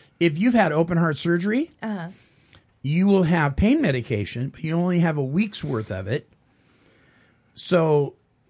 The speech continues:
Speaker 1: when Friday comes along, if you don't make it to the pharmacy, you're, you're up.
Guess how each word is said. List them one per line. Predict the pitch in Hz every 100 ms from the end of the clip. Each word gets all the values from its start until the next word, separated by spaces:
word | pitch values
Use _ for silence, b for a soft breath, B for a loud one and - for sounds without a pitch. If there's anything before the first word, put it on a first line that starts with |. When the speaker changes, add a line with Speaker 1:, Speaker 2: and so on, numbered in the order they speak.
| _ -
Speaker 1:
when | 151 139
Friday | 180 233 269
comes | 196 156 135
along, | 135 135 123
if |
you | 156
don't | 254 175
make | 160 180
it | 151
to | 165
the | 123
pharmacy, | - 147 165 180 - 226 226 _ _ _ _ _ _ _ -
you're, | 123 196 247 _
you're | 139 139 233 302
up. | -